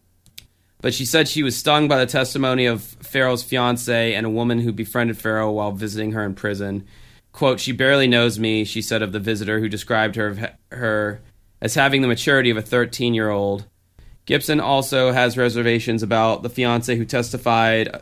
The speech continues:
that her relationship with F-, Farrell is, quote, "beyond romantic."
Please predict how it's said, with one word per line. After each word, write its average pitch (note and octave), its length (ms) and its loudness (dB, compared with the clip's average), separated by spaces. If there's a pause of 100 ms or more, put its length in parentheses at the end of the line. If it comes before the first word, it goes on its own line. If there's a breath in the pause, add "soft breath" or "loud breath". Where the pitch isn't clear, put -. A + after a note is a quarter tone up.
that A#2 200 0
her B2+ 120 0
relationship A#2+ 480 -2
with A2 320 -12
F-, A2+ 100 -12
Farrell A2+ 420 0
is, G#2+ 180 -4
quote, A2 320 -2
"beyond A2 360 -2
romantic." G2+ 680 -6